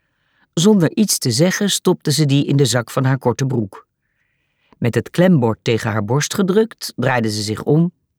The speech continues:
en liep in de richting van de bar. Louise keek Jackie na.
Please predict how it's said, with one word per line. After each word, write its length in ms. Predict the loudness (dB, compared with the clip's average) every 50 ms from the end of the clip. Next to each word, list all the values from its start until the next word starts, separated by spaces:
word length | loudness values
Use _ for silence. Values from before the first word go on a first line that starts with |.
| _ _ _
en 100 | 0 2
liep 220 | 2 2 2 0 0
in 100 | 0 0
de 80 | 2
richting 380 | 2 0 0 -2 -2 -4 -4 -2
van 140 | 0 2 2
de 80 | 2
bar. 320 | 2 0 -2 -4 -6 -8 -14 _ _ _ _ _ _ _ _ _ _ _ _ _ _ _ _ _ _ _ _ _ _ _ _ _ _ _ _ _
Louise 520 | -2 0 2 4 4 4 4 4 2 0
keek 360 | 0 2 2 2 2 0 0 0
Jackie 340 | 0 0 0 -2 -2 0
na. 320 | 0 0 0 -2 -4 -8